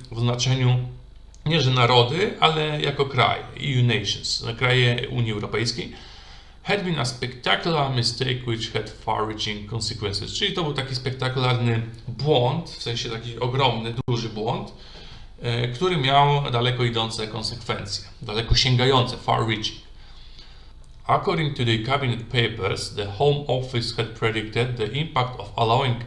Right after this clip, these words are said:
unrestricted access to the U K job mar-, jobs market for the new countries would be relatively limited,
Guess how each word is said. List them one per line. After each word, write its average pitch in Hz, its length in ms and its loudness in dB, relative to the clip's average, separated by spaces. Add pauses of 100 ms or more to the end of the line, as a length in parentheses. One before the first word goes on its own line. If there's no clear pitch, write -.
(140)
unrestricted 117 840 -4 (120)
access 127 480 -2
to 120 100 -8
the 104 180 -2
U 127 140 -2
K - 260 -6
job - 360 2
mar-, - 340 -2 (140)
jobs - 360 0
market 117 540 2
for - 260 -4
the 107 220 0
new 123 320 2
countries - 600 -2
would 113 180 -8
be 110 160 -6
relatively 127 580 0
limited, 120 520 0